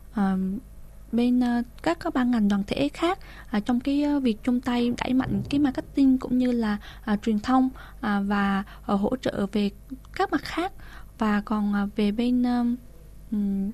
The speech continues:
các nhà đầu tư thì, à, Sông Hàn Incubator đã kết nối với cả các doanh nghiệp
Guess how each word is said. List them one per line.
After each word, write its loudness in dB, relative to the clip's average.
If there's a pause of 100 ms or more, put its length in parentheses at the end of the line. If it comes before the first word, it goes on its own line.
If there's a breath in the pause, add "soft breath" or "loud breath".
(140)
các -4
nhà 6
đầu 4
tư 2
thì, 2 (300 loud breath)
à, -4 (280)
Sông 0
Hàn 0
Incubator 0
đã -2
kết -2
nối 2
với -4
cả -6 (100)
các -6
doanh 4
nghiệp 8